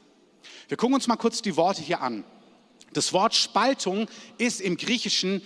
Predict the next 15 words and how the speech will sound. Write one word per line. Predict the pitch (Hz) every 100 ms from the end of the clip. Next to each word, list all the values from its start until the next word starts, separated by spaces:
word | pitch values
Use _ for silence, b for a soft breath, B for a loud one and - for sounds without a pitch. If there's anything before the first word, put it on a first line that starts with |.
| B B
Häresie. | - 185 180 165 165 190 135
Kennt | 170 170
ihr | 165
vielleicht | 156 151 143
aus | 131
so | 151
alten | 139 139
Mittelalterfilmen? | 160 160 135 147 143 - 156 160
Häresie! | 220 262 254 294 311 320 311 285 214 B B B
Ähm, | 190 196 185 185 - B B
also | 151 147
Häresie | - 233 233 185 254 277
bedeutet | 185 190 240 262 180
erstmal | 190 180 156
wörtlich | 175 240 - 208 -